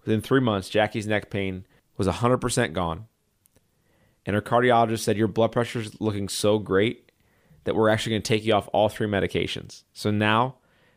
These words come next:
Jackie has no neck pain, no high blood pressure issues, and she's drug-free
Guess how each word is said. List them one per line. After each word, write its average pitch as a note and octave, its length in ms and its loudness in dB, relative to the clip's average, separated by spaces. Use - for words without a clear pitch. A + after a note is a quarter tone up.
Jackie A2 360 2
has F#2+ 120 0
no G#2+ 160 0
neck A2 260 0
pain, F#2+ 360 -4
no A2 140 0
high A#2+ 140 2
blood G#2+ 200 0
pressure F#2 260 -2
issues, F2 520 -4
and - 80 -20
she's G2 220 -6
drug-free G#2 880 0